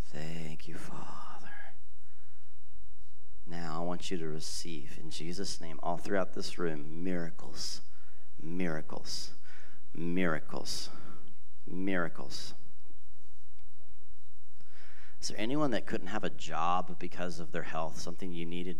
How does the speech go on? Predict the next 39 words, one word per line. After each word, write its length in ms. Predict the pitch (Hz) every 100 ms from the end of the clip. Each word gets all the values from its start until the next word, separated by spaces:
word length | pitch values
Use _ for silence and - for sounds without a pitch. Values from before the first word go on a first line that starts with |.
| -
work-wise 640 | 90 85 95 - 120 120 101
and 80 | 95
your 120 | 80
health 280 | 95 95 -
stopped 520 | - 80 87 95 -
you? 160 | 113
Does 120 | 107 98
that 120 | 107
make 160 | 110
sense 260 | - 110 107
to 100 | -
anyone? 840 | 58 64 64 64 64 - - - - 123 -
Just 400 | - - - - - -
stay 240 | - - 120
in 120 | 117
receive 380 | 113 - 98 87
mode. 380 | 80 80 76 - - - - -
I 40 |
feel 120 | -
like 120 | 64 -
someone 460 | - 127 127 113
that 180 | 98 95
you 180 | 98 98
were 100 | 90
turned 320 | - 113 107
down 240 | 104 110
for 140 | 98 92
a 60 |
job 520 | 87 92 98 101 107 104
or 80 |
something 340 | 92 104 101 98
like 220 | 95 -
that. 320 | 98 101 - 95 - - - -
Is 80 | -
that 140 | -
anyone 360 | 110 110 113 104
here 320 | - 117 107
this 240 | 98 -
morning? 440 | - 57 57 57